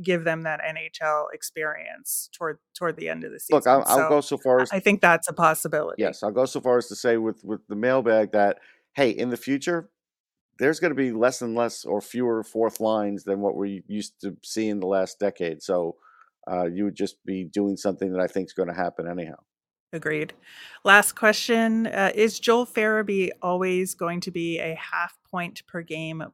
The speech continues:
Speaker 1: player?
Speaker 2: Well, it's interesting because we can't say it's his neck anymore because I look at Jack Eichel and he's close to a point a game and they've had similar surgeries. So, so it's not that.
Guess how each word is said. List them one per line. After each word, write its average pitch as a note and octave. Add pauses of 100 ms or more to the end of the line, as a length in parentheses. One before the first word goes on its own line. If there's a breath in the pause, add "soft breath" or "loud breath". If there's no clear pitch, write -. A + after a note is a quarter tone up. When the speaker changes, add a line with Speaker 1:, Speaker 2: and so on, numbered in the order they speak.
(140)
Speaker 1:
player? - (480)
Speaker 2:
Well, D#3+
it's E3
interesting D3+
because B2+ (120)
we B2+
can't F3 (480)
say C3
it's A2
his A2
neck A2
anymore G2
because F#2+
I G2+
look G#2
at G2
Jack G2+
Eichel F#2+
and F#2
he's F#2
close G2+
to G2
a F2+
point F#2+
a F2+
game F2+
and F2+
they've F2+
had F#2
similar F#2+
surgeries. F2+
So, F#2+ (320 soft breath)
so A2
it's G#2+
not A2+
that. E2+